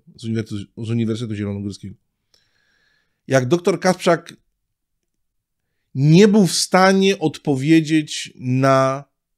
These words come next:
pytania zadawane mu przez doktora Dentona,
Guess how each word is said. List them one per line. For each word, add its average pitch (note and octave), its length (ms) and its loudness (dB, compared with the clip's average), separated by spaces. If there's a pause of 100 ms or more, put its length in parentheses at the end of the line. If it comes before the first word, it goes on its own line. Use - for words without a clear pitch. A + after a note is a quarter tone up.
(1200)
pytania E3 560 2
zadawane C#3+ 580 0
mu C#3 140 0
przez C3 440 -2
doktora B2 760 -2 (140)
Dentona, B2+ 760 -2